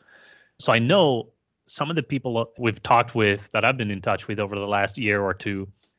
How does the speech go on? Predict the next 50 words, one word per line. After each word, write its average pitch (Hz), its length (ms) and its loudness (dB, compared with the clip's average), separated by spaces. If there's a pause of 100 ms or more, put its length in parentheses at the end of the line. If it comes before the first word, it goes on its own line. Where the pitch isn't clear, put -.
(220)
uh, 98 140 0
talking 107 300 2
about 104 300 2
Azure 104 240 0
Static 101 380 -6
Web 104 180 0
Apps, 92 360 -2 (260)
one 113 160 0
of 131 60 -2
the - 60 -20
things 113 240 -2
that 117 160 -4
were 107 180 -4
missing 104 360 -6
was 101 240 -6
insights. - 640 -4 (580)
And 113 80 -2
not 151 200 4
insights 123 420 -2
on 98 200 -10
usage, 101 600 -8
because 101 240 -6
you 110 100 0
can 113 240 -8
add 101 240 0
a, 104 300 -2
a 101 60 -4
Google 110 260 -2
Analytics 98 540 -2
for 113 100 -12
that. 104 220 -6
You 104 100 -6
can 107 160 0
add 101 140 0
application 98 500 -4
insights 95 320 -8
for - 140 -16
that. - 180 -10
You 120 80 -6
can 107 160 -4
add 98 120 -2
whatever 95 260 -2
you 92 120 -6
want 98 260 -6
to 107 120 -8
kind 107 180 -4
of - 100 -8
track - 340 -4
the 101 100 -8
usage 98 500 -4